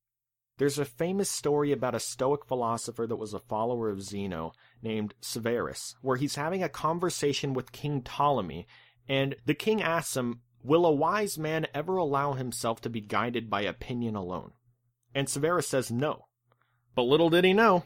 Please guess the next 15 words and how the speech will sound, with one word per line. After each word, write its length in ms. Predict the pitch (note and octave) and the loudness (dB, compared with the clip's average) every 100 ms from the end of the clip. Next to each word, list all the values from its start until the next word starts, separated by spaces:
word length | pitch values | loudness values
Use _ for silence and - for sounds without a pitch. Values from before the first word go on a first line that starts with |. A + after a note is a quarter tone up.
| _ - | _ -6
the 100 | B2 | -4
king 360 | - D#3+ D3 | -2 0 2
knew 220 | D3 F3 | 4 4
he 140 | C#3 C3 | 4 2
would 180 | C3 A#2+ | 0 -2
say 240 | - D#3+ | -2 -2
that. 240 | A2 - _ - _ - | -4 -8 _ -20 _ -4
And 280 | A#2+ B2 - | 0 0 -2
way 240 | A#2 D3+ F3 | 2 4 4
beforehand, 600 | D3 - D3 C3 G#2+ G#2 | 2 2 2 2 0 0
he 100 | A2 | -2
had 280 | A2+ A#2+ | 0 0
someone 320 | - B2 A2 G#2 | 0 0 0 0
manufacture 800 | A2 A2+ G#2+ G#2 G#2+ - G#2 | 0 0 -2 0 -2 -2 -6
some 340 | F#2+ G2+ F#2 | -4 -4 -6